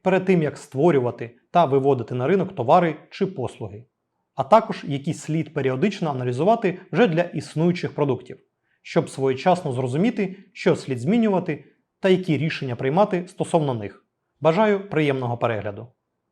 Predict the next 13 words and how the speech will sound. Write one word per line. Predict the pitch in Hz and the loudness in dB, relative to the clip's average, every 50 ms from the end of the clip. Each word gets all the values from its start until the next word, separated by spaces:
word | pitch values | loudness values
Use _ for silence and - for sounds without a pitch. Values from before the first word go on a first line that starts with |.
| _ _ _ | _ _ _
Скажу | - - - 208 214 294 285 | -4 0 2 4 4 4 4
досить | 180 151 185 185 190 165 135 | 4 4 2 4 2 0 0
банальну | 139 139 147 147 135 135 135 | 2 2 2 2 2 0 0
річ. | 123 123 107 - - - _ _ | -2 -2 -6 -8 -14 -20 _ _
Коли | - - 143 135 139 | -12 -6 -4 -2 -2
бізнес | 131 120 143 175 151 147 139 - | 0 0 0 0 0 0 -4 -6
створює | - - - 139 156 156 135 127 123 | -8 -6 -2 0 0 2 2 0 0
продукт | - 135 135 143 139 - - | 0 0 0 0 -2 -2 -2
та | 143 | -2
виводить | 123 131 135 131 139 127 123 123 - | 0 0 2 2 2 2 0 -2 -2
його | 135 120 127 127 | -4 -4 -4 -2
на | 135 160 | -2 0
ринок, | 226 269 247 226 - - | 0 0 -2 -2 -4 -8